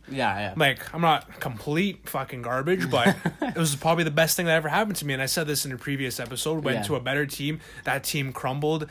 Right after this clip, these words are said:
Speaker 2: and they
Speaker 1: Mm-hmm.
Speaker 2: crumbled even further the following year. 'Cause it,
Speaker 1: Yeah.
Speaker 2: the guys, you can't play for a guy like that. He'll come in, play mind games with you. Like, it was
Speaker 1: No,
Speaker 2: just
Speaker 1: it,
Speaker 2: insane.
Speaker 1: it's, uh, I can't believe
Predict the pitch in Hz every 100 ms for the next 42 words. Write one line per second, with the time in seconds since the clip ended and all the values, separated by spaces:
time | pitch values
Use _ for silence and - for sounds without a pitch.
0 | - - 143 131 - 151 156 147 143 135
1 | 160 165 160 - 160 208 185 131 120 113
2 | - - - 185 165 110 - - 214 226
3 | 247 170 - - 214 - 320 - 175 147
4 | 123 123 123 120 120 123 185 - - -
5 | 147 - 139 139 143 143 143 - - 165
6 | 139 127 135 139 135 143 139 139 143 143
7 | 143 143 139 139 - - - - - -
8 | 135 123 117 - - - - - - -
9 | - - 165 156 - - - 185 180 -
10 | 269 147 101 101 156 151 - - - 135
11 | 131 127 127 120 - 120 120 156 151 156
12 | 139 127 110